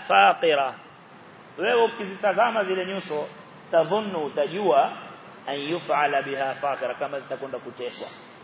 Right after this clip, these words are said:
Ukizitazama tu zile zinavyosinyana nyeusi, tadhunnu, yani ta'lamu,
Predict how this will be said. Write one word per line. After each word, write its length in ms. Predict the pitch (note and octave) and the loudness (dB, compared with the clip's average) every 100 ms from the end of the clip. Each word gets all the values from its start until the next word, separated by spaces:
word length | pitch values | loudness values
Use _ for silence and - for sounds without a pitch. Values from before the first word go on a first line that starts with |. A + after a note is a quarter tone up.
| - - - - - - | -20 -20 -20 -20 -20 -14
Ukizitazama 760 | D#3 G3 G3+ A3+ A3+ B3 A#3+ A#3 | -8 -6 0 4 8 8 8 4
tu 100 | A3 | 2
zile 180 | G#3 A3 | 0 0
zinavyosinyana 840 | G3+ G3+ G3 G3 F#3+ G#3 G#3 G3 F#3 | 2 2 2 -2 0 4 4 4 0
nyeusi, 540 | F#3 G3+ E3+ C#3 E3 - - - - - | -2 -2 -4 -8 -12 -14 -16 -18 -18 0
tadhunnu, 460 | C#3+ C#3+ G3 F#3 D#3 | 2 2 2 0 -2
yani 280 | C#3 C#3 C3+ | -2 -2 2
ta'lamu, 520 | F#3 D3+ D3 C#3 | 4 4 2 0